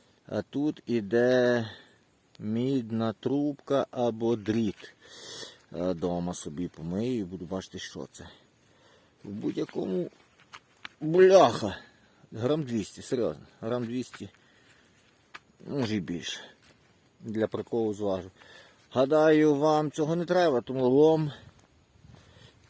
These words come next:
лом в лот не входить, а якщо хочете, то можете забирати. Я, я відправлю.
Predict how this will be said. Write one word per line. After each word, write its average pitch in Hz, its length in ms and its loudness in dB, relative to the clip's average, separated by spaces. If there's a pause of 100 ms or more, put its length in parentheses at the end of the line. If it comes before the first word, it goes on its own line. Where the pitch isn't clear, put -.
(600)
лом 147 380 8
в 120 60 -2
лот 165 320 10
не 170 120 6
входить, 190 640 4
а 180 160 4
якщо 185 320 4
хочете, 170 420 -6
то 160 120 -10
можете 160 320 -6
забирати. 151 480 -4 (100)
Я, 117 180 -8 (2250)
я 123 160 4
відправлю. 104 420 -2